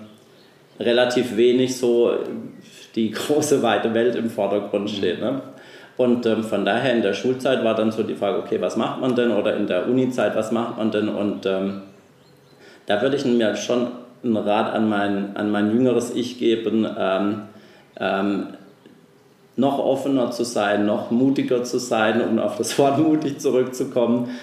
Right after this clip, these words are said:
Speaker 1: ähm, und, äh, noch mehr auszuprobieren und, ähm, und auch mal Dinge auszuprobieren, die, äh, die unklar sind, was das jetzt genau bringt. Also von daher mehr, mehr, mehr Offenheit und mehr, mehr, äh, Kreativität.
Speaker 2: Mhm.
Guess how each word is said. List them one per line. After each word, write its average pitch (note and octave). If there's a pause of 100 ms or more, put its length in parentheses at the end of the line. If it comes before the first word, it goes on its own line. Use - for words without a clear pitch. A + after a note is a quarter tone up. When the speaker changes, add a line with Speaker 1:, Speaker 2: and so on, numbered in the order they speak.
(200)
Speaker 1:
ähm, A#2+
und, A2+
äh, G#2
noch B2+
mehr A#2
auszuprobieren G2+
und, G#2
ähm, G2+
und A2
auch A2
mal A#2
Dinge A#2
auszuprobieren, G#2+
die, G2
äh, F#2
die G#2
unklar A2
sind, G2+
was G2+
das G2
jetzt G2
genau F#2
bringt. F2+ (320)
Also G#2+
von A2
daher A#2+
mehr, A#2 (100)
mehr, A2+
mehr A2+
Offenheit B2+
und G#2+
mehr, G#2
mehr, G2+
äh, -
Kreativität. G2+ (220)
Speaker 2:
Mhm. G2